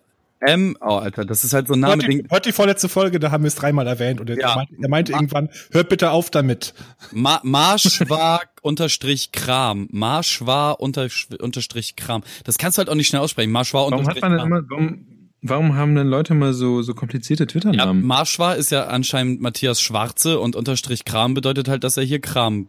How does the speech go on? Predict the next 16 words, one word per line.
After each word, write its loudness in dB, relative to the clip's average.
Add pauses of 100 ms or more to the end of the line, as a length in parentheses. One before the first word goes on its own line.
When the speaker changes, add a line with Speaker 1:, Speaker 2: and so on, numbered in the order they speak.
Speaker 1:
verursacht -4
auf -8
Twitter. -8 (920)
Speaker 2:
Oder 0
ist -2
Krämer. -4
Speaker 3:
Dann -2
steht 0
noch, 2
dass -8
da 2
Leute 2
raufschreiben, 0
"Bin 4
privat 0
hier." -4